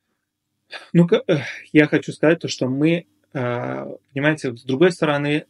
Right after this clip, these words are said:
у нас не индуизм, понимаете? Мы знаем, что хорошо, что плохо. Для нас не всё одно и то же.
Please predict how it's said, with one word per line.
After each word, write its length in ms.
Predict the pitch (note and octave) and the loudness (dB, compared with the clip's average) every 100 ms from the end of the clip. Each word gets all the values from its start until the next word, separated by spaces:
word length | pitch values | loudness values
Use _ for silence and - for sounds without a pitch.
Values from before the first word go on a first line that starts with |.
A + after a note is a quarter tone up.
| _ _ | _ _
у 60 | C3+ | -2
нас 260 | D3 C#3+ D3 | 0 0 -2
не 180 | D3+ | 0
индуизм, 500 | D#3+ C3 D#3+ C3 - _ _ | 0 -2 -4 -4 -10 _ _
понимаете? 680 | - C#3+ C3 C3+ - C#3 E3+ _ - | -18 -12 -12 -12 -16 -20 -20 _ -12
Мы 440 | B2 C#3+ D3+ E3 | -4 2 2 0
знаем, 600 | D3 A#2 C#3 D#3+ E3 A#2 - | -6 -6 0 2 2 -2 -6
что 220 | - B2+ | -6 -4
хорошо, 400 | C3+ A#2+ - A#2+ | -4 -4 -4 -8
что 200 | - - | -10 -14
плохо. 300 | - B2+ - _ _ | -12 -12 -14 _ _
Для 240 | - B2+ C3+ | -4 0 0
нас 220 | C3 - | -2 -4
не 240 | C#3 F3 | -2 -2
всё 320 | F3 - D3+ C#3+ | -2 -2 2 2
одно 280 | A#2+ B2 | 0 -6
и 120 | B2 B2 | -12 -12
то 260 | - C#3 | -16 -18
же. 100 | - | -20